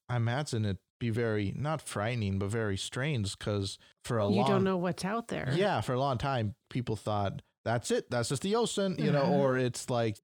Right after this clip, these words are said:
Speaker 1: they didn't necessarily think, and we're gonna talk a little bit about this later, but they didn't necessarily think there was a supercontinent there, you know what I
Speaker 2: Yeah.
Speaker 1: mean? It's all
Speaker 2: Yeah.
Speaker 1: very f-, interesting to think about. Anyway, so, uh, Leif Erikson, he hears the story from this merchant.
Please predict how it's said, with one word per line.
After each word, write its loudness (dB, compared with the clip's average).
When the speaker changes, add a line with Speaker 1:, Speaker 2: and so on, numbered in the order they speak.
Speaker 1:
they 2
didn't 2
necessarily 0
think, -2
and -2
we're 0
gonna 0
talk 0
a 0
little 4
bit -2
about 0
this -2
later, 0
but -2
they 0
didn't 0
necessarily 0
think -4
there 0
was 0
a 0
supercontinent -2
there, -2
you 2
know 4
what 4
I 4
Speaker 2:
Yeah. 4
Speaker 1:
mean? 2
It's 0
all 4
Speaker 2:
Yeah. 2
Speaker 1:
very 2
f-, -6
interesting -2
to 2
think -2
about. 0
Anyway, 0
so, 0
uh, 2
Leif 0
Erikson, 0
he 2
hears 0
the -2
story 0
from -2
this -2
merchant. -4